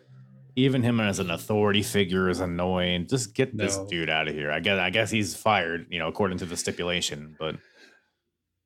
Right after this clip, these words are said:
Speaker 2: Yeah.
Speaker 1: uh, yeah, I didn't really have much notes on this one either. I mean, Eric Young is super over at this point. So
Speaker 2: Yes.
Speaker 1: if nothing else, it's a way to get Eric out there.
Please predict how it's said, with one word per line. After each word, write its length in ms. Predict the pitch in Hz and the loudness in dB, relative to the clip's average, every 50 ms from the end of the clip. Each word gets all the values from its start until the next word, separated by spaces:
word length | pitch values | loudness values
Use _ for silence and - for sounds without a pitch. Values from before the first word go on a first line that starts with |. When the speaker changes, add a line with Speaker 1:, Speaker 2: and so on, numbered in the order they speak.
| _ | _
Speaker 2:
Yeah. 180 | - 104 95 92 - - | -6 -6 -6 -6 -4 -2
Speaker 1:
uh, 600 | 110 104 104 101 98 95 95 90 85 67 - - - _ _ _ _ | 0 2 4 4 4 4 4 2 2 0 -2 -6 -12 _ _ _ _
yeah, 260 | 131 104 98 82 76 80 | -6 -2 -2 0 0 0
I 80 | 90 92 | 0 0
didn't 140 | 90 82 82 | 0 -2 -2
really 140 | 85 85 82 | -2 -2 0
have 200 | 87 85 82 90 | 0 -2 -2 -4
much 260 | 90 87 85 - - | -4 -2 -2 -2 0
notes 220 | 98 90 85 - | 0 -2 -2 -2
on 60 | 87 87 | -4 -4
this 160 | 87 85 - | -4 -4 -4
one 100 | 95 90 | -2 -4
either. 180 | 87 87 92 90 | -4 -4 -2 -2
I 40 | 127 | 0
mean, 140 | 143 160 175 | 2 4 6
Eric 300 | 214 247 269 277 - - | 8 8 8 8 8 6
Young 240 | 160 160 151 139 127 | 6 8 8 6 6
is 240 | 120 131 131 123 - | 6 6 4 4 4
super 380 | - - 117 110 - 104 92 | 4 2 2 2 2 2 4
over 240 | 95 98 85 80 82 | 4 4 4 2 0
at 100 | 80 - - | -2 0 -2
this 160 | 82 80 - | -2 -4 -4
point. 380 | - - - 80 78 76 - | -4 -6 -6 -6 -6 -4 -4
So 440 | - - - 95 90 90 92 92 - - | -4 -2 0 2 2 2 2 2 2 4
Speaker 2:
Yes. 260 | 226 208 151 - - 151 | 6 6 6 4 2 4
Speaker 1:
if 40 | |
nothing 260 | 156 180 175 - 147 135 | 4 4 4 4 4 4
else, 280 | 139 139 139 131 - | 6 6 6 4 2
it's 100 | 107 - 139 | 0 0 2
a 60 | 123 | 6
way 160 | 120 135 123 | 6 6 6
to 80 | 113 120 | 6 4
get 200 | 98 123 123 - | 2 2 2 2
Eric 280 | 120 117 110 107 101 - | 2 4 4 4 4 4
out 260 | 98 95 95 95 - - | 4 2 2 2 0 0
there. 480 | 92 92 90 87 87 85 90 90 82 | 2 2 4 4 4 2 2 -2 -4